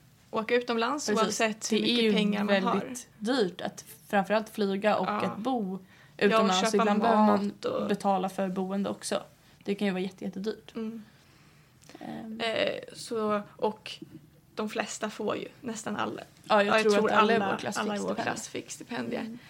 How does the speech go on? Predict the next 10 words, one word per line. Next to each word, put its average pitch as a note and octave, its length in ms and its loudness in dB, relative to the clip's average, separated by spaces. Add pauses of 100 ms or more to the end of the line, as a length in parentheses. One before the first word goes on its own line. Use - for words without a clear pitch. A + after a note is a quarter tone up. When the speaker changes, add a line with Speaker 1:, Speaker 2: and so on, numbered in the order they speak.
(340)
Speaker 2:
Mm. G#3 500 2
Speaker 1:
Eh, G3+ 60 -6 (420)
och - 280 -8
det A3+ 160 -2
gör A3+ 220 6
ju G#3 280 4 (200)
att - 600 -8 (200)
man G#3+ 200 -2
verkligen G#3 440 -2
kan A3+ 480 -6